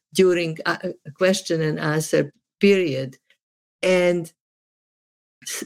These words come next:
in the end of the speech, uh, Mitch Albom got up and disappeared. Didn't, d-, didn't have a,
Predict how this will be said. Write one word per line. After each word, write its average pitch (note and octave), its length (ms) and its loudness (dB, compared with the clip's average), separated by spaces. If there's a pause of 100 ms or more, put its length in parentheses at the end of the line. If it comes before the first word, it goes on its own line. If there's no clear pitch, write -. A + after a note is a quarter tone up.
(300)
in F#3+ 200 2
the - 200 0
end C4+ 300 2
of A#3 220 2
the G3 100 2
speech, A3 640 -4 (640)
uh, F#3 120 2
Mitch A3+ 340 2
Albom F#3+ 580 -2
got G3 240 2
up F3 300 -2 (100)
and F3 240 0
disappeared. G3 840 0 (480)
Didn't, A3 480 0 (180)
d-, F#3 180 -4
didn't A3+ 340 2
have G3 200 2
a, E3+ 340 2